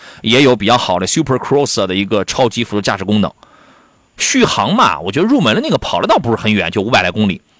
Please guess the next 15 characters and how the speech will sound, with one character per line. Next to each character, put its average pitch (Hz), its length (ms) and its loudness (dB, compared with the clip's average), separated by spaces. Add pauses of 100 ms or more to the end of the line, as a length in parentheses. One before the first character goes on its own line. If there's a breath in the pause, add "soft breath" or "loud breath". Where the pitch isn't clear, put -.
(480 soft breath)
啊， 80 240 -6
但 160 160 4
是 101 300 -2
那 151 80 -4
个 131 100 -4
空 196 300 2
间 180 220 2
是 123 120 -2
真 139 300 0
挺 95 300 -4
让 101 200 2
人 90 300 -2
惊 117 240 -2
喜 80 220 -6
的， 64 160 -10